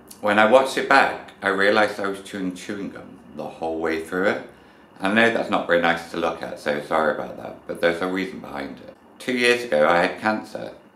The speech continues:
I had cancer in the back of my nose called nasal pharyngeal, and I had to have radiation therapy and chemotherapy. So hence why I sound a little bit nasally, and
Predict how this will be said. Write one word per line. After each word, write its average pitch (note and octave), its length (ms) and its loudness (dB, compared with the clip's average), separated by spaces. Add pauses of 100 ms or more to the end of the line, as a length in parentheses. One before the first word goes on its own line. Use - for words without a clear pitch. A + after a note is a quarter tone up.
(200)
I F#2+ 120 0
had - 340 -4
cancer A2 480 -2
in F#2+ 140 0
the F2+ 60 -2
back F2 260 -2
of F2 60 -6
my F2 120 -2
nose E2 480 -4
called D2 380 -10
nasal D2+ 460 -6
pharyngeal, E2+ 720 -4 (560)
and E2+ 120 -2
I D#2+ 120 2
had E2+ 220 -4
to - 60 -14
have E2+ 320 -2
radiation F#2 560 0
therapy G2 460 0
and G#2+ 120 -8
chemotherapy. C#2 920 -6 (460)
So D#2 340 0
hence F#2+ 340 -6
why C#2 140 -6
I C#2+ 40 -8
sound C#2 280 -4
a D2 40 -6
little C2+ 200 -6
bit - 240 -4
nasally, G2 640 -4 (440)
and D#2+ 400 -2